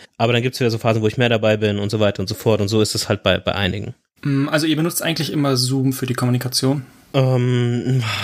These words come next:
Speaker 2: Und Slack, lo-, also
Speaker 1: Ja, genau.
Speaker 2: ich meine jetzt für die Audio.
Speaker 1: Ja, genau. Also es, es, es splittet sich so eigentlich zwischen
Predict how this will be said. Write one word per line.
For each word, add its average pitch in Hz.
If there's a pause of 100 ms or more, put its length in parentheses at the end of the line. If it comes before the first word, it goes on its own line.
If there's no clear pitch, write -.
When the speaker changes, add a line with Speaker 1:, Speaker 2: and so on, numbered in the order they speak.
(560)
Speaker 2:
Und 139
Slack, 131
lo-, 143 (200)
also 135
Speaker 1:
Ja, 120
genau. 107
Speaker 2:
ich 98
meine 143
jetzt 131
für 135
die 127 (480)
Audio. 127 (160)
Speaker 1:
Ja, 139
genau. 107
Also 113
es, 113
es, 120
es -
splittet 127
sich 123
so 123
eigentlich 127
zwischen 120